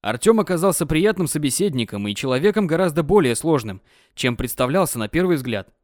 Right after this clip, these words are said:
Но чтобы понять его ещё лучше, пришлось бы задавать личные вопросы о матери,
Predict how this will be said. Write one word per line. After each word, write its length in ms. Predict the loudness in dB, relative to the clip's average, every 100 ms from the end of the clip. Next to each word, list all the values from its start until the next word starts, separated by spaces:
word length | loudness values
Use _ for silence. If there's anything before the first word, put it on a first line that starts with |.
| _ _ _
Но 200 | 0 0
чтобы 300 | 2 2 2
понять 360 | 2 2 0 0
его 220 | 0 2
ещё 320 | 2 2 0
лучше, 320 | 2 0 -4
пришлось 400 | -4 -2 0 -2
бы 160 | 2 2
задавать 480 | 2 0 0 0 -2
личные 360 | -4 -4 -2
вопросы 460 | -2 0 2 0 2
о 100 | 0
матери, 520 | 2 0 -2 -2 -4